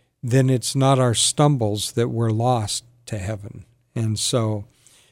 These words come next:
Mike, uh, I don't nor-, we don't normally hire, uh, people from the program. We don't have that kind of, uh, that, those many,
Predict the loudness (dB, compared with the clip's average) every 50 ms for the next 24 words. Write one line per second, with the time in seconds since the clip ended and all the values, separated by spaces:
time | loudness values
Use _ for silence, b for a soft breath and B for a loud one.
0 | _ _ _ -2 2 6 6 6 6 4 0 -8 -8 -6 0 2 4 4 4 4
1 | 4 4 6 6 4 2 0 0 0 4 4 6 4 4 6 4 6 6 6 4
2 | 2 4 4 6 6 6 6 6 4 4 2 2 0 0 0 2 0 0 -2 -4
3 | -8 _ _ _ -4 -2 -2 0 -2 -2 -4 -6 -8 -10 _ _ -20 -20 _ _
4 | _ _ _ _ _ _ _ -2 0 0 2 2 0 0 0 0 0 2 2 0
5 | 0 0 0 0 0 0 0 0 0 2 2 2 2 4 4 4 4 4 2 2
6 | 4 2 0 0 0 0 0 2 2 0 -2 -4 -12 -20 -20 -16 -10 -8 -8 -6
7 | -6 -6 -6 -2 2 2 2 2 0 -4 -6 0 2 4 4 4 4 2 0 0
8 | 0 -2